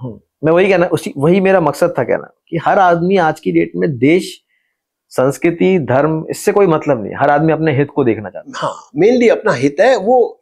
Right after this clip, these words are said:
Speaker 2: हित को छुपाते हैं। जैसे आजकल, अ, राजनेता हैं, वो अपने हित को, अ, कि हम तो ये लोगों की भलाई के लिए,
Speaker 1: हम्म।
Speaker 2: संविधान बचाने के लिए, ये
Speaker 1: हम्म।
Speaker 2: सब कहते हैं।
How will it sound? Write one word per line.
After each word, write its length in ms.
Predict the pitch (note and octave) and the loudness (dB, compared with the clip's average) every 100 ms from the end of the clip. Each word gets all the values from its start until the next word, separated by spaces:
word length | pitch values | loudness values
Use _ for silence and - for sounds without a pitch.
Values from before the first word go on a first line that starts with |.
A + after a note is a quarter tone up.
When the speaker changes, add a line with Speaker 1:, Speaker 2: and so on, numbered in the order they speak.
| - | -6
Speaker 2:
हित 160 | E3+ - | -6 0
को 180 | C4 - | 0 0
छुपाते 420 | D3+ C#3 B2 B2+ | -2 -2 -2 -4
हैं। 60 | |
जैसे 80 | C#3 | 0
आजकल, 360 | E3+ D#3+ - F#3 F3 - _ _ - | 0 0 0 0 -2 -14 _ _ -12
अ, 220 | C#3+ C3 | -6 -2
राजनेता 360 | B2+ D3+ F3+ G#3 | 0 2 2 2
हैं, 200 | A3 - - - _ | 0 -2 -8 -20 _
वो 80 | D#3+ | 0
अपने 260 | F#3 - B3 | 0 2 0
हित 300 | - F3+ F#3 - | 0 -2 -2 -4
को, 320 | D#3+ D#3+ G#3+ B3+ - _ _ - | 0 2 2 0 -8 _ _ -4
अ, 240 | G3+ - - _ _ _ - | -4 -4 -12 _ _ _ -18
कि 240 | F3+ A#3 - | -6 -6 -2
हम 140 | F3 G3 | -4 2
तो 100 | A3 | 2
ये 60 | |
लोगों 240 | F#3+ F#3+ G#3 | 4 4 4
की 60 | |
भलाई 300 | D#3+ C3+ C#3+ | 2 2 2
के 100 | C#3+ | 2
लिए, 300 | C3+ A2+ - _ - | 0 0 -6 _ -12
Speaker 1:
हम्म। 240 | A#2+ A2 | -8 -8
Speaker 2:
संविधान 420 | A2 F#3+ F#3 F#3+ F3 | -4 0 2 2 2
बचाने 320 | E3 C#3+ C#3+ | 2 2 2
के 160 | A#2 | 0
लिए, 120 | A2 A2 | -6 0
ये 120 | D3+ | 0
Speaker 1:
हम्म। 60 | |
Speaker 2:
सब 100 | D#3+ | 0
कहते 280 | - C3 A#2+ | -2 -4 -4
हैं। 100 | G2+ | -10